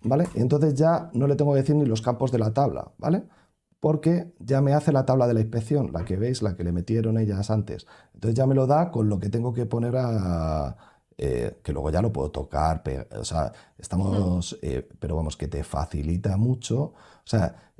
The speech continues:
Speaker 1: eh, lo que antes nos llevó, pues, mucho más tiempo modelarle para llegar a hacer una situación de aprendizaje, pues como ves, como le das las inst-, o sea, ya esto lo sacas mucho más rápido, como compruebas.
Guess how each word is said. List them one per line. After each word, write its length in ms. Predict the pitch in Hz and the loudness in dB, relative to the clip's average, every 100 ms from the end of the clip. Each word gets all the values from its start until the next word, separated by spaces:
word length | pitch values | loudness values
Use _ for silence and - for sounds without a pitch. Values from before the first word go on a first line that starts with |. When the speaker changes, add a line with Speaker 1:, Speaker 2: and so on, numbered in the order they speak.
| - | -10
Speaker 1:
eh, 380 | - 87 - - | -4 -2 -2 -2
lo 200 | 80 104 | 0 0
que 160 | 107 127 | 2 2
antes 420 | 160 175 110 98 | 4 2 2 0
nos 200 | 101 107 | 2 2
llevó, 400 | 101 110 143 139 | 2 2 2 0
pues, 300 | - 82 - | 0 -4 -4
mucho 340 | - 113 - 135 | -4 -4 0 0
más 220 | 135 135 | 0 0
tiempo 340 | 151 147 101 | 0 2 0
modelarle 560 | 87 85 92 123 101 87 | 0 0 0 -2 -4 -4
para 160 | 80 78 | -2 -2
llegar 160 | 90 | -2
a 40 | 107 | -4
hacer 120 | 127 | -2
una 120 | 123 | -2
situación 380 | 120 120 117 123 | -2 -4 -2 -2
de 60 | |
aprendizaje, 720 | 117 113 120 117 143 139 143 147 - - - | -2 -2 -4 0 -2 0 -2 -2 -12 -20 -14
pues 160 | 117 | -10
como 220 | - 101 104 | -6 -2 0
ves, 260 | 123 107 | 0 0
como 200 | - 90 | -2 -2
le 100 | 110 | 0
das 160 | 117 131 | 0 0
las 140 | 123 | 0
inst-, 180 | 135 - | -4 -8
o 60 | - | -4
sea, 180 | 113 90 | -2 -2
ya 260 | 117 117 | -2 -4
esto 280 | 123 - 135 | -4 -2 0
lo 100 | 120 | 0
sacas 280 | 113 113 113 | -2 -2 -2
mucho 200 | 113 78 | -2 -4
más 160 | 71 | -4
rápido, 380 | 67 73 50 55 | -4 -6 -6 -10
como 420 | - 55 60 58 | -10 -6 -6 -6
compruebas. 580 | 60 65 71 62 - - | -10 -12 -8 -10 -10 -16